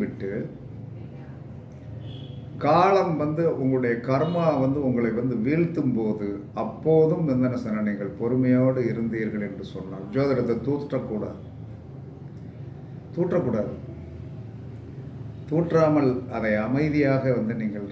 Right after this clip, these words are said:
ரசித்து கொண்டிருந்தீர்கள் என்று சொன்னார். இற-, இறப்பு, இறப்பு வ-, வ-, வ-, வரும் அப்படின்னா கூட வந்து என்ன சொன்னான்னா, அந்த இறப்பு வந்து என்ன சொன்னான்னா வருவதற்கு முன்னாடியே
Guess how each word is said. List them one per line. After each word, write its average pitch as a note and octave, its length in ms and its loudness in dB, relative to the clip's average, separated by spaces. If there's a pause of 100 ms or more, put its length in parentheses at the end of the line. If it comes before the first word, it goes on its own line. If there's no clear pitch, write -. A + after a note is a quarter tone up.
ரசித்து A#2 460 -4
கொண்டிருந்தீர்கள் G#2 720 -2
என்று F#2+ 240 -10
சொன்னார். F2+ 260 -8 (200)
இற-, C3+ 200 2 (280)
இறப்பு, F3 420 4 (280)
இறப்பு E3+ 420 2 (960)
வ-, C3 360 6
வ-, B2+ 240 4
வ-, B2+ 240 6 (120)
வரும் E3+ 320 4 (180)
அப்படின்னா C3 340 2 (140)
கூட D#3 80 4 (100)
வந்து B2+ 180 4
என்ன A#2+ 200 0
சொன்னான்னா, A#2 340 -4 (220)
அந்த G#2+ 140 0 (200)
இறப்பு G3+ 400 6 (120)
வந்து D#3+ 260 0
என்ன D3 180 0
சொன்னான்னா A#2 320 -2 (140)
வருவதற்கு D#3 600 2 (140)
முன்னாடியே D#3+ 580 4